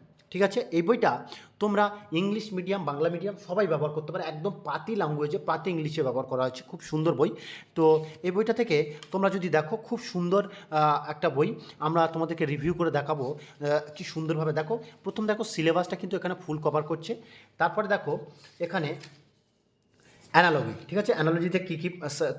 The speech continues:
প্রথমে স্টাডি ম্যাটেরিয়ালস দেওয়া আছে, তারপর অ্যানালজিগুলো কীভাবে করতে হয়, সেগুলো types of question, কী কী কোশ্চেন আছে অ্যানালজি থেকে,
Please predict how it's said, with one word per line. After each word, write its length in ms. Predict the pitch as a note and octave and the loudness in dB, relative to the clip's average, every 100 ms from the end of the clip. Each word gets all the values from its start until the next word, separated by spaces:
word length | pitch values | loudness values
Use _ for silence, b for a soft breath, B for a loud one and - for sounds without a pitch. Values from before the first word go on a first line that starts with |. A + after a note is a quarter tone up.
| - | -4
প্রথমে 220 | D#3 E3 | 0 2
স্টাডি 260 | - C#3 D3 | 2 0 2
ম্যাটেরিয়ালস 380 | D#3 D#3 D3+ D3 | 2 2 2 4
দেওয়া 200 | D3 D3+ | 4 4
আছে, 140 | D3+ | 2
তারপর 200 | D#3 C#3+ | 0 0
অ্যানালজিগুলো 480 | C3+ C#3+ D3 D3 D3+ | 2 0 0 0 -2
কীভাবে 300 | D3 C#3+ D3+ | 0 0 2
করতে 280 | C#3 A#2+ D3 | 0 -2 -2
হয়, 80 | |
সেগুলো 260 | D3 B2+ C3+ | -2 -2 -2
types 280 | C3+ C3 - | -2 -2 -2
of 80 | C#3+ | -4
question, 240 | C3 - C#3 | -6 -6 -6
কী 120 | C#3 | -6
কী 120 | C#3+ | -10
কোশ্চেন 380 | D3 C#3+ B2 C#3 | -8 -8 -6 -2
আছে 180 | C#3 C#3 | -2 -2
অ্যানালজি 300 | C3 C3 C#3 | -4 -4 -4
থেকে, 280 | D3 F3+ | -2 -2